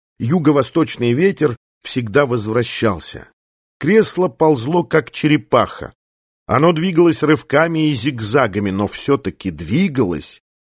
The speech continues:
И к началу сумерек, которые показались Эстерсону очень ранними, оно очутилось под деревьями, смахивающими на исполинские фикусы.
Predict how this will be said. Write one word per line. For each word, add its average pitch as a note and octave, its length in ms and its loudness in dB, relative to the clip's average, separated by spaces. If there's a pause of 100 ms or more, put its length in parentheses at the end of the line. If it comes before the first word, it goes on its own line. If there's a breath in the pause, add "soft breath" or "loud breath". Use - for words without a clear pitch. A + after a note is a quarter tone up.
(140)
И A#2 120 0
к A#2 80 -8
началу D#3 480 2
сумерек, E3 580 0
которые A#2 380 0
показались A#2+ 640 -2
Эстерсону B2 540 -2
очень C3+ 400 -2
ранними, F#2+ 580 0 (380)
оно D#3 260 2
очутилось E3+ 600 -2
под A#2 220 -4
деревьями, D#3 680 0 (140)
смахивающими B2+ 1040 -2 (160)
на A#2 180 2
исполинские A#2+ 880 -2
фикусы. - 680 -8